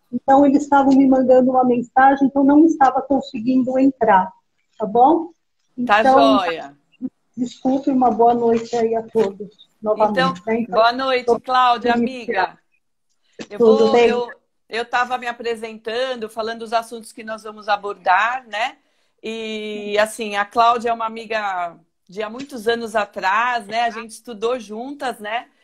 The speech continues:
Speaker 2: No colégio, fazendo magistério. E
Speaker 1: É.
Speaker 2: daí a gente, nós nos encontramos depois de,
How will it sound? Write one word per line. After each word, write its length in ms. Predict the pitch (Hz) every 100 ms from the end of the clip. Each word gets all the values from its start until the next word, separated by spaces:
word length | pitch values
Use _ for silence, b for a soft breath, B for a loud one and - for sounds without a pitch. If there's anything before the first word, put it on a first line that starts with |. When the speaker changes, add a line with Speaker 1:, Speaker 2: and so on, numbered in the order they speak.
| _ -
Speaker 2:
No 160 | 220
colégio, 680 | 233 285 254 208 262 262 247
fazendo 440 | 240 220 233 240
magistério. 1040 | 220 233 254 277 - 214 202 220 254 320 339 _ _ _ _ -
E 460 | 233 233 233 233 220
Speaker 1:
É. 60 |
Speaker 2:
daí 300 | 202 202 202
a 40 | 254
gente, 300 | 262 254 -
nós 280 | 240 247 226
nos 180 | 247 226
encontramos 840 | 254 247 240 240 226 254 285 240
depois 440 | 233 233 247 254
de, 120 | -